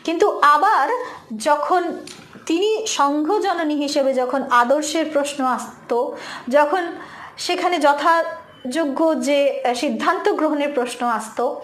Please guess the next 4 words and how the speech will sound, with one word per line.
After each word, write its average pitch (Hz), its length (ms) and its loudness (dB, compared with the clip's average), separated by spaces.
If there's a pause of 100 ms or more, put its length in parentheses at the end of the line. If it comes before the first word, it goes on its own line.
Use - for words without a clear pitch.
(260)
সেখানে 320 420 -2
কিন্তু 254 500 0 (220)
নিশ্চল 233 840 0
তিনি। 180 320 -4